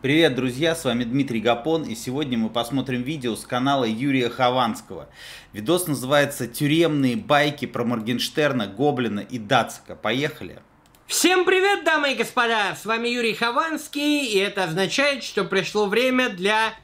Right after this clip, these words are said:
Speaker 2: очередных тюремных баек. Прошлые байки зашли замечательно, а, поэтому я решил немного апгрейднуть формат и,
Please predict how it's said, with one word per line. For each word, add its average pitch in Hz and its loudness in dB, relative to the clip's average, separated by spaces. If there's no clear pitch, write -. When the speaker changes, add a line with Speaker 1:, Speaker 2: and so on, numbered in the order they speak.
Speaker 2:
очередных 196 0
тюремных 185 0
баек. 135 0
Прошлые 185 0
байки 160 0
зашли 160 0
замечательно, 277 2
а, 165 2
поэтому 220 0
я 220 2
решил 233 2
немного 247 4
апгрейднуть 233 0
формат 254 2
и, 254 2